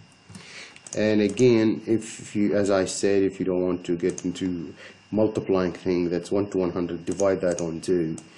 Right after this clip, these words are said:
so zero five, and that's it. That's, uh, one to two hundred. And you can come here and make that smaller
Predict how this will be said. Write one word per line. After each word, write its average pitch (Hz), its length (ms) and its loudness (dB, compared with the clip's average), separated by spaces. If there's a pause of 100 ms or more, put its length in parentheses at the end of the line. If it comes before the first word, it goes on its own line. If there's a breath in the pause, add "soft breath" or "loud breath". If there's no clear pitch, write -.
(440 loud breath)
so 82 160 -4
zero 85 520 0
five, 80 480 -4
and 85 200 -8
that's 85 300 -6
it. 95 180 4
That's, 92 340 -8
uh, 90 200 -4 (100)
one 98 140 -6
to - 80 -2
two 104 260 2
hundred. 98 340 0 (600 loud breath)
And 95 400 0
you 92 300 2 (260)
can 104 160 0
come 101 260 0
here 98 240 2
and 92 100 2
make 90 180 2
that 87 280 -2
smaller 98 640 0